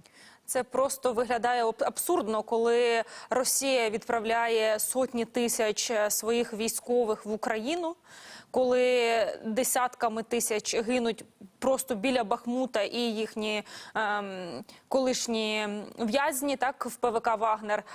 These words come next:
А на територію самої Росії можна заїхати на Б Т Рі і ще й два села проїхати, ще й захопити якісь будівлі там, і при цьому залишатися на території. Все, що вони можуть, це евакуйовувати населення із цих двох сіл, із цього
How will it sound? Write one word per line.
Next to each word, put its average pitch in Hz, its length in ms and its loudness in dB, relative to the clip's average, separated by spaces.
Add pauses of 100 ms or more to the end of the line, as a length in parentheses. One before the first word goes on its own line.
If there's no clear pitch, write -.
(120)
А 285 120 2
на 262 120 -2
територію 269 560 2
самої 277 400 2
Росії 269 340 2
можна 262 280 2
заїхати 240 400 0
на 226 120 0
Б 220 140 -2
Т 240 340 2
Рі 269 180 0 (180)
і - 100 0
ще - 160 2
й 285 40 0
два 233 280 0
села 240 320 2
проїхати, 233 680 -2
ще 269 200 0
й 240 80 2
захопити 240 640 0
якісь 220 360 0
будівлі 240 640 0
там, 202 340 -4 (360)
і 269 200 2
при - 180 0
цьому 277 340 0
залишатися 240 640 0
на 220 100 -4
території. 254 580 2 (160)
Все, - 140 0
що 262 160 0
вони 233 180 0
можуть, 254 340 0
це 240 100 0
евакуйовувати 220 760 2
населення 202 720 0
із 208 400 0 (220)
цих 240 280 0
двох 208 320 0
сіл, 269 340 0
із 220 160 -2
цього 226 380 2